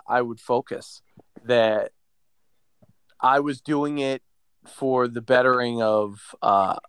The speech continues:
of me, you know? And if you didn't actually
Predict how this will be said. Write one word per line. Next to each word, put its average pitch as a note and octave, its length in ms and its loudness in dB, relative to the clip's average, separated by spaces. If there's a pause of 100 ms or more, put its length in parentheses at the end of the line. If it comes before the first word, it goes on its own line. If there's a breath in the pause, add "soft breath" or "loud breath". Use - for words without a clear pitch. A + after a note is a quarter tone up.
of A2 240 -2
me, A#2 540 -4 (460 soft breath)
you A#2 180 4
know? G#2 360 2 (360 soft breath)
And A2 720 -2 (140)
if B2+ 260 0
you C3 140 2
didn't B2 580 4
actually A2 920 2